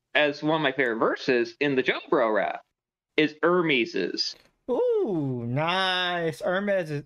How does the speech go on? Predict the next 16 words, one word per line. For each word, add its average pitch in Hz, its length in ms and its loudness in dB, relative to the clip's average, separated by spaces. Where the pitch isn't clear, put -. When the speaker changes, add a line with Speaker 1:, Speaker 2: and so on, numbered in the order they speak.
Speaker 2:
Hermes 185 420 -2
was 151 200 -2
a, 151 200 -6
Hermes 208 340 -2
was 175 100 -4
a 156 120 -4
solid 143 380 -4
character. 131 500 -4
Oh, 254 380 -2
side 330 300 4
Speaker 1:
Oh, - 40 2
it - 120 2
Speaker 2:
note, 165 300 -4
I 220 140 2
wanna 311 280 -2
know, 208 420 -2